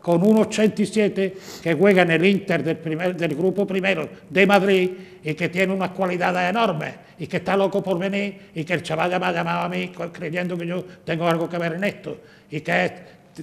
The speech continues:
va muy bien en el juego aéreo, en la, en la, en la, en el, en, en la velocidad, eh, no está exento de calidad,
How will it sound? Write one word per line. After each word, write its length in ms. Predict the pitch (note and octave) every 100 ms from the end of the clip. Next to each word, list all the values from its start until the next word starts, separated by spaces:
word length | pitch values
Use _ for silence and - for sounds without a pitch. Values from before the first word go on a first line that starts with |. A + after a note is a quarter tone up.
| D#3
va 100 | F#3
muy 160 | E3
bien 160 | E3 E3+
en 60 | E3+
el 80 | -
juego 280 | F3+ F3+
aéreo, 720 | F#3+ G#3 G3+ F#3+ F#3+ F#3+ F#3 F3+
en 140 | F3
la, 80 | F3
en 340 | F3 F3+ E3+
la, 240 | E3+ E3+ - - -
en 520 | F3 E3 D#3+ D#3+ D#3+
la, 560 | E3+ E3+ E3 E3 C3+ - - - _
en 120 | D#3+ E3
el, 300 | E3 E3 D#3 D3+ D3+ D3 C#3+ D#3
en, 260 | D#3 D3+ - - -
en 80 | D#3
la 100 | D#3
velocidad, 800 | E3 - - D#3+ G3+ G3+ G3 - - - -
eh, 160 | E3+ E3+ - F3+
no 120 | F3
está 220 | - F3+
exento 480 | - - F#3 F3 E3
de 100 | D#3+
calidad, 640 | E3 D3 D#3 G#3 G3+ G3